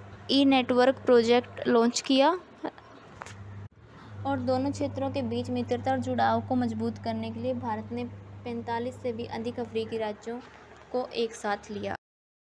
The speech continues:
बहुत सारी परियोजनाओं का शुरू किया और सेवाओं का समर्थन किया।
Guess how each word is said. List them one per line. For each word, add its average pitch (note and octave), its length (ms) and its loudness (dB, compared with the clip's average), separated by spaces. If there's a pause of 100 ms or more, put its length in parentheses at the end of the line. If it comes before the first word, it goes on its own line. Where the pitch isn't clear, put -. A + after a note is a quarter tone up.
(920)
बहुत C#4 400 0
सारी E4 300 -2
परियोजनाओं C4 680 -2
का C#4 120 -2
शुरू B3+ 340 -6
किया C4 340 0
और B3+ 260 -2
सेवाओं A#3 480 -2
का B3+ 100 -4
समर्थन A#3+ 560 -4
किया। C4+ 340 -2